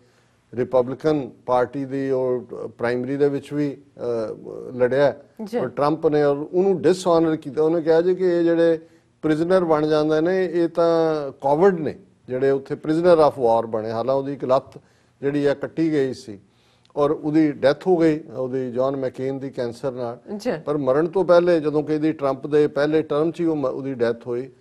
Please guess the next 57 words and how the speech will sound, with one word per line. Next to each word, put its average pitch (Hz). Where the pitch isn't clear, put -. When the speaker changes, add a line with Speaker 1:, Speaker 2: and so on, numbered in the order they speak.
Speaker 1:
ਉਹਨੇ 175
ਆਪਣੇ 156
ਟੱਬਰ 156
ਨੂੰ 160
ਕਿਹਾ 165
ਸੀ 165
ਵੀ 180
ਇਹ 175
ਮੇਰੀ 151
ਡੈੱਡ 127
ਬਾਡੀ 143
ਦੇ 151
ਨੇੜੇ 135
ਨਹੀਂ 147
ਆਉਣਾ 139
ਚਾਹੀਦਾ। 120
ਉਹਨੂੰ 135
ਪਤਾ 143
ਸੀ 175
ਕਿ 165
ਵੀ 165
ਮੈਂ 147
ਜਾ 123
ਰਿਹਾ, 156
ਇਹਨੇ 156
as 139
a -
president 135
ਆ 127
ਕੇ 127
ਕਰਨਾ 120
ਹੈ। 127
ਔਰ 147
ਉਹ 165
ਟੱਬਰ 147
ਨੇ 170
ਵੀ 170
ਕਿਹਾ, 160
"ਨਾ, 151
ਉਹਦੀ 151
ਵਿਸ਼ 135
ਸੀ, 160
ਤੂੰ 139
ਨਹੀਂ 123
ਆਉਣਾ।" 95
Speaker 2:
ਜੀ। 208
Speaker 1:
ਸੋ 156
ਮੈਂ 156
ਕਿਹਾ 165
ਵੀ 180
ਜਿਹੜਾ 165
ਅਰੀਜ਼ੋਨਾ 147
ਲੂ-, 147
ਲੂਜ਼ 143
ਕੀਤਾ 151
ਹੈ, 139
ਇਹ 139